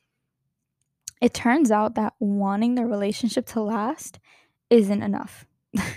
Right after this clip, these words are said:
Like, instead, people need to actively engage in behaviors that show support for their partner and their relationship as a whole.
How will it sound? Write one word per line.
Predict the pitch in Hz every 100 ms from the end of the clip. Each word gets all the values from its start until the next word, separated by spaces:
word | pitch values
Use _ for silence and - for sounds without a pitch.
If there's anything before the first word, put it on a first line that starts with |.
| - _ -
Like, | - - - - - - -
instead, | 214 - 214 208
people | - 233 247 226
need | 208 220
to | - -
actively | 214 220 233 208 220
engage | 214 208 - 208 208 208
in | - 208 202
behaviors | 208 - 220 214 208 202
that | - -
show | - - 220 220
support | - - 214
for | -
their | 214 -
partner | 233 - - 233 _ _ _ -
and | 226 226
their | 220
relationship | 202 196 190 202 185 -
as | 208 190
a |
whole. | - - - -